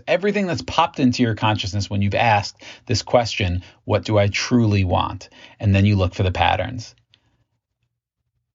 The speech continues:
And then you notice, wh-, let's say you have three things that pop out to you. You start noticing the blocks, the limiting beliefs, and you just notice them. You feel any resistance. You feel any of the,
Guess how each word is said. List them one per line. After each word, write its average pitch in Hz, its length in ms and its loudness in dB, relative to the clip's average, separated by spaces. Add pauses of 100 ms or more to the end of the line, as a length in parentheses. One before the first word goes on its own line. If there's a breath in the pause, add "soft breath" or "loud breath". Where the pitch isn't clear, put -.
(320)
And 104 160 0
then 104 120 2
you 117 100 4
notice, 101 340 2 (580)
wh-, 107 200 -6
let's 110 200 -4
say 117 140 2
you 107 80 0
have 104 240 0 (140)
three 131 260 2
things 110 320 0
that 98 140 0
pop 95 240 0
out 90 240 0
to 95 100 -8
you. 98 220 -10 (100)
You 113 100 -6
start 104 240 0
noticing 95 460 -2
the 104 80 0
blocks, 135 440 0
the 101 120 -6
limiting 92 380 -4
beliefs, 113 500 -6
and 101 80 -4
you 110 100 -2
just 180 220 -8
notice 170 460 0
them. 98 340 -8 (580 soft breath)
You 127 120 0
feel 185 420 2
any 123 220 4
resistance. 98 640 -2
You 120 60 0
feel 175 440 0
any 123 240 2
of 104 100 -2
the, 95 300 0